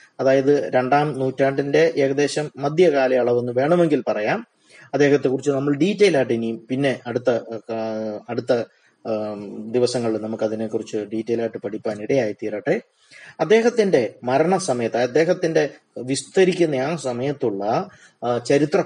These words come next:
ഭാഗങ്ങൾ നമ്മളൊന്ന് വായിക്കുമ്പോൾ, ആ, വളരെ, വളരെ, ആ, കാര്യമായിട്ട് അദ്ദേഹത്തിന്റെ കാര്യങ്ങൾ എഴുതി വെച്ചിട്ടുണ്ട്. രക്തസാക്ഷിയായി തീർന്ന സ്മിർന സഭയുടെ പോളികാർപ്പ്. പോളികാർപ്പിനെ കുറിച്ച് പറയുന്നത് ആ സമയത്ത്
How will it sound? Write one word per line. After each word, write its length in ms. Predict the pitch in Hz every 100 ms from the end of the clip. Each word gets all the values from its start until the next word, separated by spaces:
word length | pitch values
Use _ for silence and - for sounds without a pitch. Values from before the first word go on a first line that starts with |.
| -
ഭാഗങ്ങൾ 360 | 123 131 135 117
നമ്മളൊന്ന് 360 | 113 117 117
വായിക്കുമ്പോൾ, 720 | 113 113 123 135 120 113 98 _ _ -
ആ, 320 | 113 110 110
വളരെ, 460 | 107 110 165 214 - - 117
വളരെ, 420 | 123 151 160 120 - _ _ -
ആ, 80 | 117
കാര്യമായിട്ട് 540 | 120 123 135 131 123 117
അദ്ദേഹത്തിന്റെ 600 | - 113 233 117 110 -
കാര്യങ്ങൾ 360 | 117 120 131 113
എഴുതി 220 | 120 190
വെച്ചിട്ടുണ്ട്. 540 | 135 - 107 104 101 143 -
രക്തസാക്ഷിയായി 720 | 110 135 127 117 - 110 107
തീർന്ന 400 | 104 104 110 110 - _ -
സ്മിർന 420 | - 156 135 131 127
സഭയുടെ 440 | - 107 107 120
പോളികാർപ്പ്. 800 | - 208 208 - 117 107 - 104 _ _ _ _ _ - _ -
പോളികാർപ്പിനെ 600 | 220 262 226 190 190 180
കുറിച്ച് 200 | 170 160
പറയുന്നത് 560 | 135 139 143 147 214 - - - -
ആ 100 | 160
സമയത്ത് 580 | - 147 156 156 196